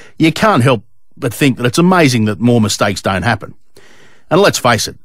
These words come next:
being good at your trade, as most small business operators are, doesn't automatically make you good at running a business as such.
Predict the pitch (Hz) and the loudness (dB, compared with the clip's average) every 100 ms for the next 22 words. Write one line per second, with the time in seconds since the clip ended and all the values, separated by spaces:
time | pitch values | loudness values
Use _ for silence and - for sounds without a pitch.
0 | 117 165 160 131 131 101 101 - 156 139 | -2 2 2 2 0 -2 -8 -2 0 0
1 | 73 113 120 117 117 104 127 110 110 107 | 0 -4 -2 0 0 0 0 0 -2 -2
2 | 107 110 101 104 101 160 180 110 185 190 | -2 0 0 -2 -2 0 0 0 0 0
3 | 202 147 143 123 120 120 131 117 113 107 | 0 2 2 2 0 0 0 0 2 0
4 | 117 104 123 107 110 101 95 98 202 226 | -2 -2 -2 0 0 0 0 0 2 2
5 | 135 - 90 - - - | 0 -2 -4 -6 -6 -10